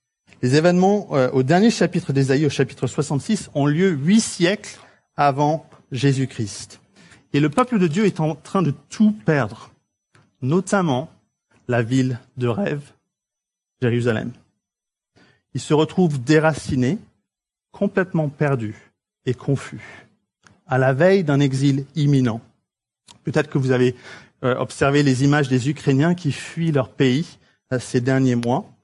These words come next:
Ça, ça donne une idée du chamboulement que le peuple de Dieu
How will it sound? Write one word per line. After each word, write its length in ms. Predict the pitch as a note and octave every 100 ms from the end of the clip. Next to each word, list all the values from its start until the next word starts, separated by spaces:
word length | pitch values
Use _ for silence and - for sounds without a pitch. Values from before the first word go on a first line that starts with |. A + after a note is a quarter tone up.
| _ _ _ -
Ça, 100 | F#3
ça 160 | E3+
donne 300 | D3+ D#3+ D#3 -
une 220 | D3 D3
idée 420 | F3+ E3 D3+ A3 - _ -
du 160 | B2+
chamboulement 880 | B2+ - F#3+ G3 F#3+ F#3+ E3 C#3+ F3 - -
que 100 | C3
le 80 | A#2+
peuple 460 | - G3+ G#3 F3
de 120 | C3+
Dieu 360 | B2 A#2 A#2+ A#2